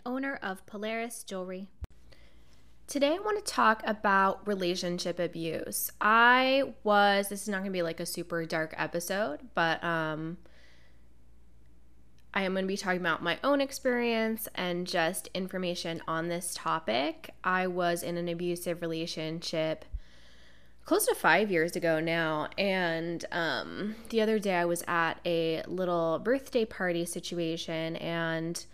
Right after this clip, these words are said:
there was a little bit of gossip happening about someone who I didn't know who was definitely in an abusive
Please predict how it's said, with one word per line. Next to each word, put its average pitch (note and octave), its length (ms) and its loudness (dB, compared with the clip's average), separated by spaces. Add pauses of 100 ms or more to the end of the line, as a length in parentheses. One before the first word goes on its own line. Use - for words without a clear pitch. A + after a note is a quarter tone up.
(420)
there F#3+ 180 4
was F3 420 4
a - 60 -4
little F#3 260 0
bit F#3+ 140 0
of E3+ 160 -4
gossip E3 380 -4
happening D#3+ 520 -4
about D#3 680 0
someone F3 400 -2
who F#3 100 -4
I F3 160 2
didn't E3+ 320 -4
know D#3+ 320 -2 (100)
who E3 460 2 (880)
was A3+ 140 0
definitely C4+ 380 4
in F3 200 4
an F3 120 4
abusive E3 840 0